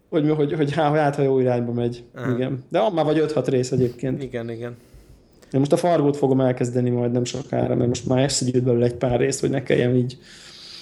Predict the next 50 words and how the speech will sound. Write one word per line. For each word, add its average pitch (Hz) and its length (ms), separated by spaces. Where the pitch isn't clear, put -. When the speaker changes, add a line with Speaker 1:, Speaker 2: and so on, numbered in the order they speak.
Speaker 1:
mármint 131 220
a 139 40
második 139 400
évadból. 123 480
Speaker 2:
Aha. 131 180
Speaker 1:
És 127 140
Speaker 2:
Hát 175 160
Speaker 1:
hát 185 80
ez 180 80
Speaker 2:
nálunk 151 200
most 127 140
Speaker 1:
által 127 80
Speaker 2:
ez 123 140
a, 139 200
a, 131 140
a, 123 340
a 123 40
sorozat, 131 540
amit 117 260
nagyon 123 320
követünk, 117 520
ez 113 160
a 110 60
Blind 110 340
Spot, - 420
amiről 117 320
már 113 180
beszámoltunk, 117 800
az 110 120
továbbra 113 360
Speaker 1:
Aha. 123 100
Speaker 2:
is 117 200
abszolút 113 440
erős, 113 360
meg 107 140
bírjuk, 113 400
bár 104 300
így 117 160
a 107 40
szerelmi 113 480
szál 107 360
az 104 180
azért 107 480
tud, 107 160
tud 110 220
benne 107 320
ilyen 104 160
nagyon 107 300
erőltetett 104 720
lenni. 104 340